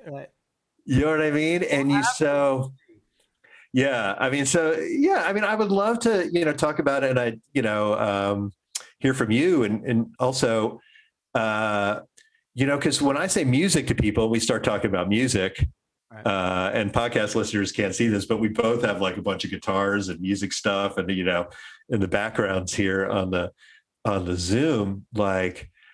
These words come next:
Speaker 2: um, you know, people light up.
Speaker 1: Right.
Speaker 2: When you talk about music education, sometimes people don't light up.
Speaker 1: Hmm.
Speaker 2: You know what I mean? 'Cause they're, like,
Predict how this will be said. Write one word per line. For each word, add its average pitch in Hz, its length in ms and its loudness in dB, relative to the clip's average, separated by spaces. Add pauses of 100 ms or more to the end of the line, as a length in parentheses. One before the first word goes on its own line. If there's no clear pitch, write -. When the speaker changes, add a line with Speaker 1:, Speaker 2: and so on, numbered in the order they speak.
(300)
Speaker 2:
um, 95 720 -2 (140)
you 120 80 0
know, 117 80 0
people 170 280 2
light 107 280 2
up. 143 280 -2 (760)
Speaker 1:
Right. 120 600 -6 (240)
Speaker 2:
When 123 140 0
you 147 100 0
talk 190 200 0
about 143 180 0
music 143 300 2
education, 123 960 0 (720)
sometimes 277 440 0
people 285 200 2
don't 277 240 2
light 202 240 2
up. 107 240 -2 (400)
Speaker 1:
Hmm. 190 920 -12 (240)
Speaker 2:
You 120 120 2
know 117 60 2
what 113 100 0
I 113 60 0
mean? 120 240 0
'Cause 131 240 0
they're, 131 220 2
like, 120 460 0